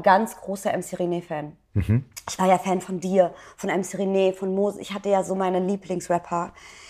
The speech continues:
Speaker 1: Ähm, und M C René war auch so mit, äh, mit in meiner Top-Five-Liste.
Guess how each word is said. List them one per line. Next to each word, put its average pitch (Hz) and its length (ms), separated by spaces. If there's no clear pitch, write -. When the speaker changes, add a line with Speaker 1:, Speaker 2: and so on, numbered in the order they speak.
Speaker 1:
Ähm, 196 440
und 220 160
M 226 180
C 226 180
René 208 380
war 202 260
auch 202 160
so 208 160
mit, 196 160
äh, 202 140
mit 208 280
in 208 120
meiner 180 240
Top-Five-Liste. 180 800